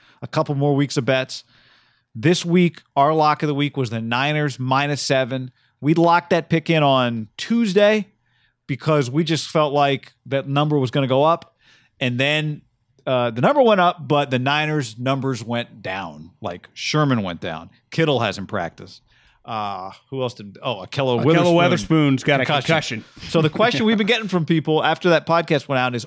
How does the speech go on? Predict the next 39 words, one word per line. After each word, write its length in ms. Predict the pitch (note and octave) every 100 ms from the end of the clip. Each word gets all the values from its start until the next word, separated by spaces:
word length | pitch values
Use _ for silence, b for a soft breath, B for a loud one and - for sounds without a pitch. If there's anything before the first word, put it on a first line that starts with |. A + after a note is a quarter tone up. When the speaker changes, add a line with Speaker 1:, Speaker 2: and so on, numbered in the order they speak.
| -
Speaker 1:
"Are 260 | D#3+ E3+ F#3
the 100 | F3
forty-niners 840 | - D#3+ E3 D#3+ C#3+ C#3 C#3 C3+ - _
still 280 | - - D#3
your 120 | D3 C#3
lock 260 | C3+ C3
of 60 | A#2+
the 80 | A2+
week?" 320 | C3+ A2 - _ _
Part 240 | D#3+ D3 C#3+
one 240 | F#3 C4+
of 80 | A#3
the 120 | F3+
answer 300 | D#3 C#3 D#3
is 120 | C#3 - b _
yes, 400 | C#3+ D#3+ C#3 - _
you 200 | B2 A2
don't 320 | G#2+ D#3 D#3+
get 200 | D#3 D3 -
undue. 460 | D3 C#3 D3+ C3+
There's 180 | B2 A#2+
no 160 | D3+ D#3
undo 300 | C3+ C#3 B2+
button 360 | B2 A2 A2+ A#2
when 160 | A#2+
you 80 | A#2+
bet 180 | C#3+ -
the 60 | C3
money. 260 | C3+ C3
It's 200 | A2+ A2+
bet. 420 | G#2+ D3 C3+ G#2+ - _ b b b b b
Number 280 | C#3 C#3+ C#3
two, 600 | - A#3 B3 G#3 F3+ E3 b b _ _
I 100 | C#3+
still 260 | C3 F3+ E3+
feel 240 | - C#3+
good 340 | A2 F#2+ D3+ C3
about 400 | G2+ G#2 G2 G2
it. 200 | G2